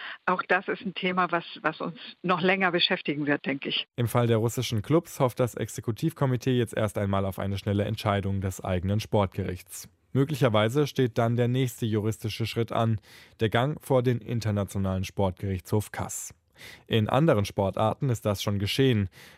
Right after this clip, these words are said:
Speaker 2: Russische Fußballclubs haben vor dem kass gegen ihren Ausschluss aus europäischen Wettbewerben Einspruch eingelegt.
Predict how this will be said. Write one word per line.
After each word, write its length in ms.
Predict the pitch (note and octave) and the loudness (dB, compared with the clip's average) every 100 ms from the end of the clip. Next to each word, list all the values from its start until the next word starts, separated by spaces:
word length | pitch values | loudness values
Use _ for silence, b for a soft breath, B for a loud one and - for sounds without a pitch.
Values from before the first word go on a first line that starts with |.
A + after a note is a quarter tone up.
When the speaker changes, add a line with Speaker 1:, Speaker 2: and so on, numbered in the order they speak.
| - | -4
Speaker 2:
Russische 420 | A#2+ A2 G#2 A#2 | -2 -2 -2 0
Fußballclubs 800 | G#2 F3 - G#2 G2 A#2 C3+ - | 0 0 2 0 0 0 -2 -2
haben 240 | A#2 G#2+ A2+ | 0 0 0
vor 140 | A#2+ | 0
dem 160 | A2 G2+ | 0 0
kass 280 | A2 G#2 - | -2 -2 -4
gegen 220 | G#2 G#2+ | -4 -2
ihren 240 | G#2+ G2+ | -2 -2
Ausschluss 500 | G2+ G#2+ - G#2+ - | 0 -2 0 -4 -4
aus 240 | - G#2+ - | -2 -2 0
europäischen 600 | G#2+ G2 A2 G2+ G2+ G#2 | 0 0 0 0 0 -2
Wettbewerben 560 | F#2+ G#2 G2 G2 G#2+ | 0 -2 0 0 0
Einspruch 480 | - A2+ A2 A#2+ - | 0 0 0 -2 0
eingelegt. 600 | A2 A2 G#2+ G#2+ G2 - | 0 0 2 0 -2 -8